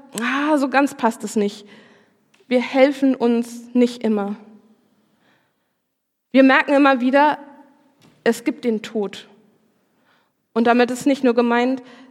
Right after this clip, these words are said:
dass Menschen sterben, sondern auch, dass Beziehungen sterben und kaputt gehen.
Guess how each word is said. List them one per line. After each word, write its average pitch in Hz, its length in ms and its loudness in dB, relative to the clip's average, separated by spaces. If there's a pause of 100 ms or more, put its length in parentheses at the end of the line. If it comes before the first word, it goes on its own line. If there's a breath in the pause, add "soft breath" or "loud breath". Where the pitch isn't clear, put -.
dass 233 220 -2
Menschen 247 360 0
sterben, 262 580 0 (160)
sondern 262 300 2
auch, 262 240 0
dass 240 200 -8
Beziehungen 220 840 -2
sterben 220 640 0
und 208 180 -8
kaputt - 400 -12
gehen. 202 340 -10